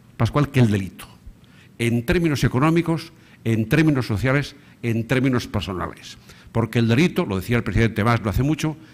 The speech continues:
es el fracaso del recluso, del ofensor, como se dice en la terminología norteamericana, pero es el fracaso de nosotros mismos. Y lo paga la víctima del futuro, lo vuelve a pagar el propio ofensor que volverá a la, a la prisión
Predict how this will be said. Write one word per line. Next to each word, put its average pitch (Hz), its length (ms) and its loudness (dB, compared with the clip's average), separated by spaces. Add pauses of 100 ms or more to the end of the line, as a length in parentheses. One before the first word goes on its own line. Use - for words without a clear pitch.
(180)
es 139 320 2
el 107 180 0
fracaso 101 760 -2 (480)
del 98 320 -2
recluso, 151 540 2
del 120 100 -2
ofensor, 85 480 0
como 92 160 -8
se 90 80 -8
dice 110 220 -4
en 104 60 -4
la 95 60 -4
terminología 101 520 -4
norteamericana, 101 640 -4 (420)
pero 95 160 -6
es - 220 -8
el 104 120 -6
fracaso 95 580 -8
de 101 160 -8
nosotros 95 400 -6
mismos. 104 440 -6 (280)
Y 127 120 0
lo 123 120 2
paga 175 240 0
la 110 200 2
víctima 123 440 2
del 117 120 4
futuro, 123 480 0 (600)
lo 117 140 -2
vuelve 190 180 4
a 175 80 4
pagar 156 200 4
el 135 100 2
propio 143 300 0
ofensor 139 340 0
que - 80 -2
volverá 107 300 2
a - 20 4
la, 123 100 2
a - 140 -2
la 120 160 0
prisión 147 380 -6